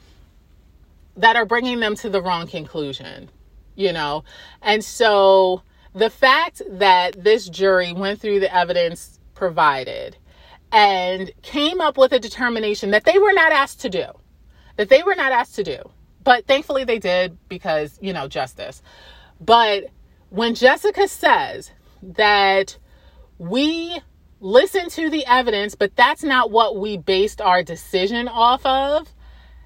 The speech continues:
that is very scary, okay? The fact that she says the jury determined that Mark murdered his wife and that Becky killed Cliff,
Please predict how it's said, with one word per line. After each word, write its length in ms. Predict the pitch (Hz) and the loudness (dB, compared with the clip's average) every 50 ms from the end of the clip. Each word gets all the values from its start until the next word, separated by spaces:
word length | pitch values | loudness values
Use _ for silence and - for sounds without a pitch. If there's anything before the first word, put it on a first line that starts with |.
| - - | -20 -8
that 340 | 160 151 214 466 370 440 453 | 0 4 4 4 4 4 2
is 200 | 440 415 415 233 | 2 2 0 0
very 420 | 220 185 220 240 254 254 240 247 254 | 0 2 4 4 4 4 2 -2 -4
scary, 800 | - - - - - - 208 185 151 131 135 - 107 104 - - - | -10 -14 -18 -10 -2 0 0 0 0 -4 -8 -12 -14 -16 -16 -8 -2
okay? 500 | 214 220 226 - 269 254 240 233 233 247 - - - - - - | -2 -2 0 0 0 0 0 0 -2 -4 -6 -12 -20 -20 -12 -4
The 120 | 226 247 | -4 -2
fact 300 | - - 320 349 392 - | 0 2 2 2 2 0
that 140 | - 320 320 | -2 -4 -4
she 180 | - - 302 311 | -4 -6 -6 -4
says 280 | - - 254 247 240 | 0 0 0 0 2
the 160 | 196 214 202 185 | 2 2 2 0
jury 540 | 170 170 190 240 254 262 262 262 254 254 | 0 -4 -2 0 2 2 2 0 -2 -4
determined 1200 | 214 - 208 196 190 - - - - 254 269 294 311 311 285 240 202 175 156 160 160 165 185 190 - _ - - - - - - - | -2 0 -2 -2 -2 -6 -16 -10 -6 -2 0 0 0 0 0 -2 -4 -4 -6 -8 -8 -10 -10 -12 -16 _ -20 -20 -20 -20 -20 -20 -10
that 760 | 170 165 226 220 214 208 202 202 202 196 196 196 - - - _ - _ _ _ - - _ _ _ _ - | -2 2 4 4 4 4 4 2 2 2 0 -2 -4 -8 -20 _ -20 _ _ _ -20 -20 _ _ _ _ -6
Mark 540 | 180 190 226 277 330 330 320 302 - - - _ | 0 2 4 4 4 4 2 0 -2 -6 -20 _
murdered 400 | - 208 233 247 254 247 247 247 | -6 0 2 4 4 4 2 0
his 220 | 262 247 233 196 175 | 0 -2 -2 -4 -4
wife 480 | 170 196 254 226 - 269 262 277 - - | -2 0 2 4 4 2 0 -2 -4 -10
and 280 | - 233 220 220 220 220 | -8 -6 -6 -4 0 0
that 320 | 226 208 196 170 156 - | 2 2 0 -2 -6 -4
Becky 460 | - 208 240 294 - 277 262 254 247 | -2 0 0 0 -4 -6 -8 -8 -8
killed 460 | - - - 254 233 220 214 202 - - | -10 -12 -8 -6 -4 -2 -2 -4 -6 -10
Cliff, 640 | - - - 311 403 381 233 190 202 214 _ _ | -10 -2 0 2 2 4 2 0 -2 -4 _ _